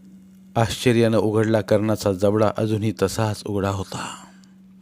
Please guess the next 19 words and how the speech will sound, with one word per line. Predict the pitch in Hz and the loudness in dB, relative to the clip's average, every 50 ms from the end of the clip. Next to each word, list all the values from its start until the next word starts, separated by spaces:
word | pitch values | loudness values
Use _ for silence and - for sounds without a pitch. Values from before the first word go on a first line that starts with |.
| - - - - - - - - - - - - - - - - - - - - - - - - 107 101 | -20 -20 -20 -20 -20 -20 -20 -20 -20 -20 -20 -20 -20 -20 -20 -20 -20 -20 -20 -20 -20 -14 -10 -6 0 2
गदेचा | 120 117 107 120 110 - 117 110 | 4 6 6 6 6 6 4 4
प्रहार | - - 110 110 98 123 123 127 | 4 4 4 6 6 6 6 6
झाल्याप्रमाणे | 117 - 120 127 123 - 135 123 123 120 120 | 4 4 2 2 4 4 4 4 6 4 4
मस्तक | 117 117 110 - - - 117 101 | 2 0 -2 0 0 0 0 2
बधीर | 110 120 110 113 120 120 113 | 2 2 4 4 4 4 4
झालं | 92 90 110 107 | 2 0 -2 0
होतं. | 101 110 - - - - - - - - - - - - - - - - - - - - - - - - - - - - - - - - - 113 | 0 -2 -2 -4 -8 -12 -12 -16 -20 -20 -20 -20 -20 -20 -20 -20 -20 -20 -20 -20 -20 -20 -20 -20 -20 -20 -20 -20 -20 -20 -20 -20 -10 -2 2 4
आजवर | 120 120 117 104 110 117 120 110 | 4 4 4 2 2 2 2 2
कर्णानं | 101 - 117 107 113 117 113 113 101 95 - | 2 2 2 2 2 0 0 0 -2 -4 -2
थोडे | - 110 113 131 139 | 0 2 4 4 4
का | 131 - 131 127 | 2 2 0 0
आघात | - 120 101 123 127 120 | 0 2 2 2 2 2
सोसले | - - 117 - - 131 123 | 0 -2 -4 -4 -2 0 2
आहेत, | 120 120 - 147 - - - - - - - - - - - - - - - - - - - - - - 127 | 2 0 0 -4 -10 -10 -12 -16 -20 -20 -20 -20 -20 -20 -20 -20 -20 -20 -20 -20 -20 -18 -18 -18 0 4 4
परंतु | 131 139 147 143 123 135 | 6 6 4 4 2 0
हा | - - - 135 151 165 - - | 2 2 2 2 2 2 2 2
आघात | 131 120 - 127 147 156 - - - | 2 2 2 0 0 -2 -4 -4 -4
असह्य | - - - 160 196 180 175 185 175 | -2 2 6 6 6 6 6 4 4
होता | 127 143 135 - - 226 - - - | 4 2 2 2 0 -4 -6 -8 -10